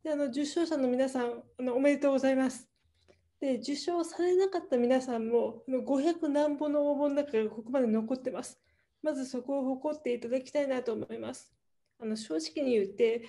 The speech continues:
空想は誰にもできるんですよ。口で言うだけだったら誰でもできる。皆さんはそれを形にしてここへ持ってきました。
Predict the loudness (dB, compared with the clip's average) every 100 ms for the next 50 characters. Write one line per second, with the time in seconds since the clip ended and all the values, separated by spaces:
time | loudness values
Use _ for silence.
0 | -16 _ _ 6 8 8 6 4 6 2
1 | 2 0 0 -2 -2 -2 -2 -4 -4 -6
2 | -4 -6 -8 _ _ _ _ _ -4 0
3 | 4 4 4 4 4 4 4 4 4 4
4 | 4 4 2 0 -4 -8 -10 _ _ _
5 | 2 4 4 2 0 0 -2 0 0 0
6 | -2 0 0 0 0 -2 -8 -6 -2 0
7 | 0 0 -2 -2 -2 -2 -8